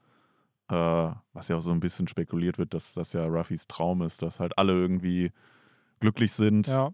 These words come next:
Speaker 1: und, äh, ja, Frieden auf der ganzen Welt einfach herrscht.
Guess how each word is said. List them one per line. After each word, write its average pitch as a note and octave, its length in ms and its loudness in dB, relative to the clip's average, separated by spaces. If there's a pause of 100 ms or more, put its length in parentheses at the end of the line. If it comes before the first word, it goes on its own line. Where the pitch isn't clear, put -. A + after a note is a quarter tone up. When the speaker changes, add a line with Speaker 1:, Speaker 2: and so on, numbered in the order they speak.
Speaker 1:
und, G2+ 540 -2
äh, F#2+ 320 -2
ja, G#2+ 140 6
Frieden A#2+ 360 -2
auf F2 140 0
der F2 120 2
ganzen E2+ 360 -2
Welt E2 240 -2
einfach - 360 -8
herrscht. F2 360 -4